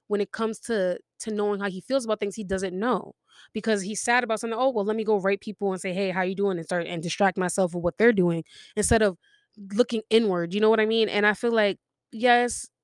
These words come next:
if you're mentally stronger, I guess, you may not do that.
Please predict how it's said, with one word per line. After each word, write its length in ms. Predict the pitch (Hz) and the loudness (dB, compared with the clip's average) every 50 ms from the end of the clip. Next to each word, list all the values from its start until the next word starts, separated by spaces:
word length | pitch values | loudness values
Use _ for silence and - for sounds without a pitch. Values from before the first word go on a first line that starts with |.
| _ - | _ -2
if 200 | - 220 202 - | -2 -2 -2 -2
you're 100 | 220 226 | -4 -4
mentally 640 | 226 220 214 220 214 - - 226 220 214 208 208 190 | -2 -2 -2 -4 -4 -6 -8 -6 -4 -4 -4 -4 -6
stronger, 480 | - - - 180 185 196 202 196 196 196 | -8 -10 -10 -8 -8 -6 -6 -6 -6 -6
I 80 | 196 | -6
guess, 380 | 196 190 196 196 196 190 180 - | -4 -4 -4 -4 -4 -6 -6 -8
you 140 | 185 185 180 | -10 -10 -10
may 280 | 170 160 185 190 196 190 | -8 -4 -2 0 0 2
not 220 | 190 185 180 175 | 2 0 0 0
do 160 | 165 180 190 | 2 4 6
that. 260 | 196 208 202 202 202 | 8 8 8 6 4